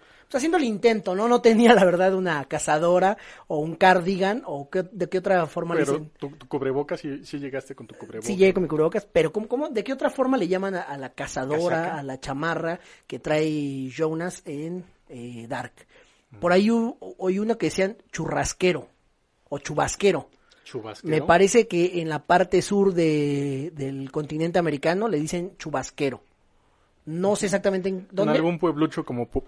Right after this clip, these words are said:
Speaker 2: como Perú, tal vez.
Speaker 1: <laughs> Yo, o sea, bueno, a ver. <laughs> A ver, no vamos a empezar a, a, a reírnos porque, eh, eh, vamos a hablar seriamente de,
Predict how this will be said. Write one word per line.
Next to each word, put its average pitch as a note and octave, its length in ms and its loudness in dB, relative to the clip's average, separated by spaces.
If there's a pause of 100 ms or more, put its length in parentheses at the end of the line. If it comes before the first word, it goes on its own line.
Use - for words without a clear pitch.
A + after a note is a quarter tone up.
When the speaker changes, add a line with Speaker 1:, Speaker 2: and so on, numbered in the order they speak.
(120)
Speaker 2:
como A#2 180 -4
Perú, C3 480 0
tal B2+ 160 -2
vez. C3 380 -8 (420)
Speaker 1:
<laughs> - 420 -14
Yo, F#3+ 220 0
o F3+ 60 2
sea, G3+ 180 6
bueno, F#3+ 260 2
a E3+ 60 4
ver. F3 140 2
<laughs> - 720 -12
A E3+ 80 2
ver, G3 80 6
no B3+ 80 8
vamos C#4+ 180 8
a A3+ 40 10
empezar A3 420 8
a, G3 180 8
a, F3+ 280 0
a F3+ 60 2
reírnos A3 500 6
porque, A3 340 4
eh, D#3+ 800 -4
eh, C#3+ 40 -8
vamos D#3 180 -6
a F3 40 -4
hablar D#3 220 -2
seriamente D#3 580 -4
de, C3 240 -8